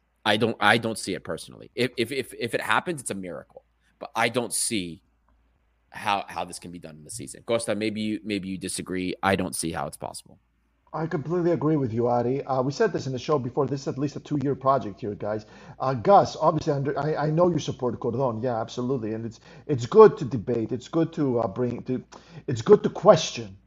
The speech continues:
Speaker 2: It's good to question sometimes and create some debates. It's good, it's good to ask questions, is what I mean. Uh, a-, a-, a-, and I'm gonna insist on that. There's no, there's no bleeding way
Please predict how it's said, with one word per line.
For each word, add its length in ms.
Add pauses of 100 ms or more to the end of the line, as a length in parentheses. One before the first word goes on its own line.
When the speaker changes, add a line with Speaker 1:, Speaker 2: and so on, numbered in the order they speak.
Speaker 2:
It's 140
good 180
to 60
question 380
sometimes 400
and 80
create 240
some 140
debates. 400
It's 80
good, 120
it's 100
good 200
to 60
ask 220
questions, 560 (540)
is 160
what 180
I 80
mean. 420 (400)
Uh, 240 (120)
a-, 140 (240)
a-, 240
a-, 160
and 140
I'm 100
gonna 160
insist 400
on 100
that. 160
There's 220
no, 440
there's 220
no 200
bleeding 720
way 420